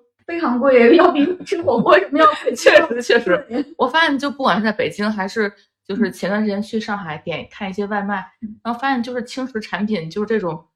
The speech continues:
Speaker 2: 所谓的健康餐，它已经是一个非常，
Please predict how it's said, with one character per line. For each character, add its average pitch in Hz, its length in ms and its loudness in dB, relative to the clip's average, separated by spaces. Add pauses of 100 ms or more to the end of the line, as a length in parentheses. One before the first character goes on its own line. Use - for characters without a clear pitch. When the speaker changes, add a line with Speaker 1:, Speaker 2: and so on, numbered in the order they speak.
(220)
Speaker 2:
所 - 180 -4
谓 226 140 0
的 190 160 2
健 247 200 -4
康 233 180 -4
餐， 240 320 -8 (440)
它 247 340 -2
已 175 140 -8
经 185 200 -6
是 269 300 -6
一 220 120 0
个 214 320 0
非 269 200 -6
常， 214 400 -4